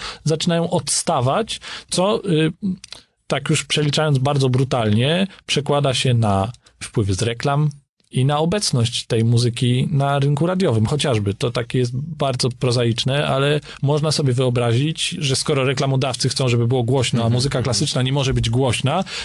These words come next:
Speaker 1: więc albo reklamy w stacjach z muzyką klasyczną urywają nam głowę, albo są ciszej, przez co są mniej konkurencyjne z punktu widzenia reklamodawców takie stacje.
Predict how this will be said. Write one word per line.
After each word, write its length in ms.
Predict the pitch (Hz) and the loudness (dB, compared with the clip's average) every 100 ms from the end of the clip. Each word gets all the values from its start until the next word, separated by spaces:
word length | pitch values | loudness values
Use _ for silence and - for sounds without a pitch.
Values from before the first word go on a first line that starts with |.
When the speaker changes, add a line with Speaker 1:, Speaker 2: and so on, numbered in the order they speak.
| - | -4
Speaker 1:
więc 260 | 131 135 - | -2 0 0
albo 460 | 160 156 139 131 139 - | 0 2 2 0 -2 -6
reklamy 640 | 139 131 143 160 147 131 120 | 0 0 0 0 2 2 0
w 60 | 117 | -2
stacjach 420 | 143 135 143 117 | -2 0 0 0
z 40 | |
muzyką 380 | 131 120 - 123 | 2 0 0 -2
klasyczną 480 | 151 127 139 - 127 | 0 0 0 0 -2
urywają 480 | - 135 131 131 120 | 0 2 2 2 2
nam 200 | 117 113 | 2 2
głowę, 460 | 113 104 147 254 - - - | 2 2 0 -2 -6 -20 -12
albo 260 | - 123 147 | -4 0 0
są 180 | 170 170 | 0 0
ciszej, 380 | - 120 135 160 | 0 0 0 -2
przez 180 | - 147 | -2 -2
co 120 | 180 | -2
są 160 | 185 | 0
mniej 460 | 170 143 135 151 196 - _ _ - | 2 2 2 0 -2 -6 _ _ -4
konkurencyjne 920 | 175 170 160 151 135 117 123 147 170 - _ _ _ | -2 0 0 2 2 2 2 0 -2 -8 _ _ _
z 80 | 156 | -8
punktu 300 | - 143 160 | -4 -2 -2
widzenia 240 | 156 147 | 0 0
reklamodawców 720 | 139 143 175 185 123 - 120 | 0 0 2 2 0 -2 -6
takie 200 | - - | -6 -6
stacje. 380 | - 120 - - | -6 -6 -8 -14